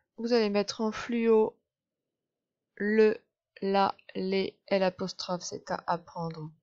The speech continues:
par cœur. Nous allons colorier en bleu, vu que c'est la couleur choisie pour les articles. Vous allez me colorier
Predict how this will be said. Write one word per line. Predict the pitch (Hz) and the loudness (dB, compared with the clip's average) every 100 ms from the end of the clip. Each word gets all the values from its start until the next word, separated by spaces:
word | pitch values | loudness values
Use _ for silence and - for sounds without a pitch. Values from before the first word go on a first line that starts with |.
| - | 0
par | 190 175 - | 0 0 -4
cœur. | 170 156 160 247 262 156 _ _ _ _ _ - - - - _ _ _ _ _ _ _ _ _ _ _ _ _ _ _ _ _ _ _ | -4 -2 0 0 0 -6 _ _ _ _ _ -20 -20 -20 -20 _ _ _ _ _ _ _ _ _ _ _ _ _ _ _ _ _ _ _
Nous | 247 262 277 247 | -2 2 4 6
allons | 240 240 240 233 233 240 _ _ _ _ _ _ - | 6 6 4 2 2 -4 _ _ _ _ _ _ -2
colorier | 285 262 247 226 214 226 226 226 _ _ - | 4 4 4 2 0 4 4 2 _ _ -4
en | 214 - - | -2 -4 -10
bleu, | 196 196 226 233 233 233 _ _ _ _ | -8 -2 4 6 6 0 _ _ _ _
vu | 202 202 | -12 -12
que | - | -8
c'est | 202 | -4
la | 185 180 | -2 -2
couleur | - 208 196 190 190 196 - | -6 -6 0 2 2 0 -6
choisie | - 196 185 180 190 190 _ _ - | -4 -4 -4 -4 -8 -10 _ _ -16
pour | - 208 208 190 - - _ _ - | -8 -6 -6 -6 -10 -14 _ _ -12
les | 202 202 190 | -6 -4 -2
articles. | 185 - - 208 - - 214 - _ _ _ | -4 -6 -20 -18 -14 -8 -8 -8 _ _ _
Vous | 208 196 185 | -10 -6 -4
allez | 180 180 | -4 -4
me | 180 | -8
colorier | 180 - 185 180 175 175 180 | -8 -6 -4 -2 -4 -4 -6